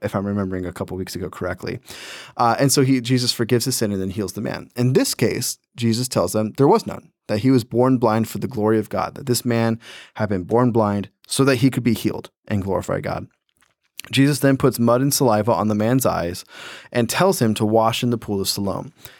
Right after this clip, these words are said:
Uh, after he does this, the man can see. People don't believe it, uh, so he comes back out, he can see, and everyone's like, "Isn't that the guy who was, who's been blind his whole life?"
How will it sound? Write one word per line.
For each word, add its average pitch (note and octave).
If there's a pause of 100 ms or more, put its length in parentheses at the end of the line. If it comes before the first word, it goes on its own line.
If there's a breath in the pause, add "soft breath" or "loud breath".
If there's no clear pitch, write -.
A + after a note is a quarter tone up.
(100)
Uh, F#2+
after A#2
he G#2
does D#3+
this, F3+
the -
man C3+
can A#2
see. -
People D#3+
don't F3+
believe E3
it, C4+ (140)
uh, B2
so C#3
he C3+
comes D#3+
back D3+
out, D3+
he C#3
can A#2+
see, D#3 (320 loud breath)
and C#3+
everyone's C#3+
like, C3+
"Isn't D#3+
that A3+
the G3
guy C#3
who D#3+
was, B2 (320)
who's D3
been C3
blind B2
his B2+
whole C#3+
life?" D#3+